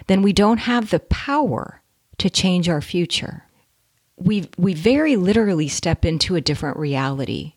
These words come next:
We step into an activated reality. We step into an opportunity where we can shift energies. When we are in the past or the future, we are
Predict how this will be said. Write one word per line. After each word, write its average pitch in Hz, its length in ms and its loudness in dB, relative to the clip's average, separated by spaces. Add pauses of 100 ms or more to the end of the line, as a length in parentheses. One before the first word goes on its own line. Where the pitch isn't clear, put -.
(440)
We 196 80 2
step - 320 0
into 196 320 2
an 175 220 0
activated 156 720 0
reality. 123 680 -6 (500)
We 180 120 2
step 185 340 0
into 165 600 0 (380)
an 180 180 2
opportunity 180 960 2
where 147 160 -4
we 165 140 0
can - 200 -4
shift - 540 -2
energies. 160 800 -8 (1040)
When 185 220 -2
we 196 200 4
are 262 140 4
in 233 100 2
the 156 100 0
past 180 640 -2
or 185 120 0
the 147 100 -4
future, 240 800 -2 (1160)
we 233 240 2
are 180 540 2